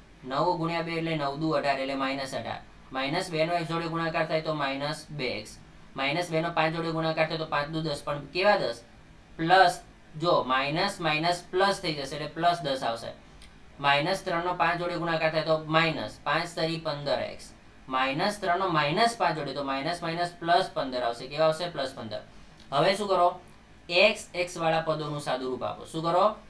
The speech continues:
એક્સ, એક્સ વાળા પદોનું સાદુરૂપ આપો. ચલો, આ પ્લસ નવ, આ માઇનસ બે, માઇનસ, અ, પંદર.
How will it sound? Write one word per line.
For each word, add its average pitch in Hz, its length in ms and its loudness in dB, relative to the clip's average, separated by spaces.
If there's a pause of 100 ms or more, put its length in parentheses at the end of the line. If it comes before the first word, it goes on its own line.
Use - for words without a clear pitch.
(180)
એક્સ, 160 460 -4
એક્સ 143 260 -8
વાળા 127 260 -2
પદોનું 120 480 -8
સાદુરૂપ 120 680 -4
આપો. 113 260 -4
ચલો, 156 280 2 (600)
આ 151 120 4
પ્લસ 170 420 4
નવ, 190 280 2
આ 160 80 0
માઇનસ 156 440 0
બે, 190 160 2
માઇનસ, 160 500 0
અ, 131 260 -2
પંદર. 139 480 -2